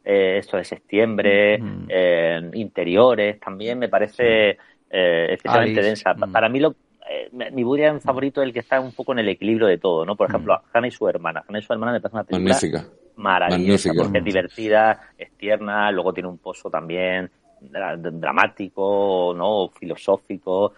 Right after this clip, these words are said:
Speaker 1: eh, y creo que por ahí va, por ahí va bien. Más Boy, por ejemplo, también me gusta, te gusta muchísimo, que es una peli
Speaker 2: Mm.
Speaker 1: que se pone bastante más seria,
Speaker 2: Sí.
Speaker 1: pero, pero es, es muy a-, muy agradable de, de ver.
Speaker 2: Mm. ¿Y Paco?
Speaker 3: El, pues,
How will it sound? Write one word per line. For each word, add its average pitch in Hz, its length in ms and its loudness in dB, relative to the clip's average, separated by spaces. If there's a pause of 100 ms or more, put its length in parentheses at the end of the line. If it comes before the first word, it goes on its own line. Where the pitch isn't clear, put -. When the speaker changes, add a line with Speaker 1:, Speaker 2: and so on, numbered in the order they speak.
(260)
Speaker 1:
eh, 85 560 0 (580)
y 98 240 -4 (380)
creo 127 140 2
que 139 100 0
por 120 180 2
ahí 107 180 2
va, 95 300 2
por 90 120 -4
ahí 98 80 -2
va 98 320 2
bien. 92 400 -6
Más 104 240 -4
Boy, 113 100 -6
por 101 140 -4
ejemplo, 101 200 -6
también 92 200 -4
me 90 80 -8
gusta, 90 400 -8 (280)
te - 100 -2
gusta 104 200 2
muchísimo, 131 360 -2
que 110 60 -2
es - 20 0
una 123 100 2
peli 123 140 -2
Speaker 2:
Mm. 113 40 -2
Speaker 1:
que 113 60 -2
se 107 140 -4
pone 110 160 -2
bastante 113 340 -2
más 98 160 -6
seria, 131 400 0 (140)
Speaker 2:
Sí. - 220 -8
Speaker 1:
pero, 92 680 4
pero 85 280 2
es, 78 80 -2 (300)
es 73 80 -10
muy 85 260 -10
a-, 76 160 -2
muy 85 200 -6
agradable 80 500 2
de, 76 380 -2
de 76 160 -6
ver. 92 200 0 (200)
Speaker 2:
Mm. 101 240 -8 (260)
¿Y 123 120 -4
Paco? 131 220 0
Speaker 3:
El, 90 540 6
pues, 104 180 2